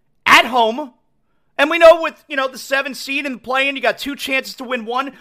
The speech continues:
If you're the seventh seed, you got two chances at home to win one. The Heat were granted an opportunity last night to feel real good about themselves,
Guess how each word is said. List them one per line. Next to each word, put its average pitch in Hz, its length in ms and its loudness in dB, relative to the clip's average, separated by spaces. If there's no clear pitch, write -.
If 240 100 -2
you're 233 100 -4
the 202 60 -6
seventh 262 360 -4
seed, 254 140 -10
you 240 60 -4
got 226 160 2
two 269 160 -10
chances - 380 -6
at 233 80 0
home 311 320 -2
to 247 140 -8
win 214 260 -2
one. 160 260 -4
The 151 100 -16
Heat 247 340 -2
were 302 140 2
granted 247 880 -4
an 196 120 -2
opportunity 262 840 -4
last 262 380 2
night 254 300 -2
to 240 100 -8
feel 180 320 -6
real 180 280 2
good 311 180 -4
about 254 280 2
themselves, 262 600 -8